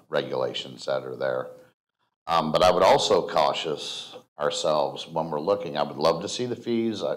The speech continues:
I have no problems with adjusting the fees. I just don't wanna outprice us from the fees because you still gotta have the maintenance and they just may go elsewhere and not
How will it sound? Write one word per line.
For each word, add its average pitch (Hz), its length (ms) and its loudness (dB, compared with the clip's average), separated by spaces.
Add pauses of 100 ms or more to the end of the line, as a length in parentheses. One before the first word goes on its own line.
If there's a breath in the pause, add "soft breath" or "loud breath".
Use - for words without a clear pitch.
(120)
I 67 120 0
have 71 180 -2
no 90 160 -2
problems 98 400 2
with 90 200 -8
adjusting 113 500 -2
the 76 80 -10
fees. 82 420 -8 (460 loud breath)
I 80 60 -4
just 85 260 -4
don't 98 160 2
wanna 92 160 4
outprice 85 640 0
us 80 160 -6
from 82 260 -4
the 78 60 -6
fees 82 380 -6
because 80 340 -8
you - 80 -8
still 117 260 0
gotta 110 200 0
have 95 160 0
the - 80 -4
maintenance 92 500 -6
and 82 140 -4
they 98 100 -4
just 90 240 -8
may 92 140 -2
go 87 240 0
elsewhere 104 480 0
and 85 100 -4
not 92 320 -4